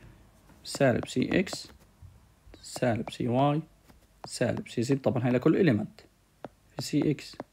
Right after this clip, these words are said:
في سي واي، في سي زد، في مصفوفة يو في دبليو، يو في دبليو،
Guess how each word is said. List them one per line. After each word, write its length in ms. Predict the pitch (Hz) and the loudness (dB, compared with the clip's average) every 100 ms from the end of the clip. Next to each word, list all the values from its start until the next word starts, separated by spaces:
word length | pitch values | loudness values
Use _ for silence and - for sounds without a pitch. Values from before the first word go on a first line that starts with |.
| _ | _
في 60 | - | -18
سي 180 | - 135 | -4 0
واي، 300 | 127 127 123 - _ - | 2 0 -2 -8 _ -20
في 100 | - | -20
سي 160 | - 131 | -8 -4
زد، 280 | 139 165 170 - _ _ _ | 0 0 0 -14 _ _ _
في 360 | - 156 156 156 - | 0 4 4 0 -4
مصفوفة 560 | 139 - 143 131 135 131 - _ _ _ _ _ _ - | -6 -2 0 2 0 -2 -8 _ _ _ _ _ _ -6
يو 400 | 139 135 135 131 - _ - - | 4 6 6 4 -2 _ -18 -4
في 300 | 131 123 120 - | 2 4 4 0
دبليو، 600 | 120 120 120 139 147 147 - | -2 0 2 4 4 0 0
يو 280 | 139 131 123 | 2 4 2
في 180 | - 113 | 0 -2
دبليو، 400 | - - - | -2 -6 -6